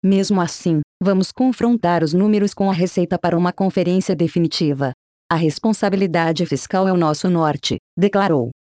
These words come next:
A proposta prevê compensação por meio da tributação sobre lucros e dividendos e da criação de uma alíquota mínima de ir de até dez por cento sobre rendas superiores a seiscentos mil reais anuais.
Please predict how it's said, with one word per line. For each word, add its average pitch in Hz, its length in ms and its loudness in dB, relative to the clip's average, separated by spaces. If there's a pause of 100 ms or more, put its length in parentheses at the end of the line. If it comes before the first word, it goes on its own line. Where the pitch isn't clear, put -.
A 190 80 0
proposta 196 560 0
prevê 160 400 0
compensação 233 840 0
por 233 180 2
meio 185 300 2
da 180 140 0
tributação 175 720 -2
sobre 196 240 -2
lucros 190 360 0
e 160 60 0
dividendos 185 680 0
e 214 60 2
da 202 100 0
criação 196 480 -2
de 180 120 -2
uma 175 140 2
alíquota 175 520 0
mínima 175 340 2
de 170 140 0
ir 170 160 2
de 156 80 0
até 175 240 0
dez 214 300 0
por 247 160 0
cento 190 400 -2
sobre 226 260 0
rendas 180 440 0
superiores 180 680 0
a 165 80 0
seiscentos 185 680 -2
mil 202 140 2
reais 160 360 2
anuais. 151 520 0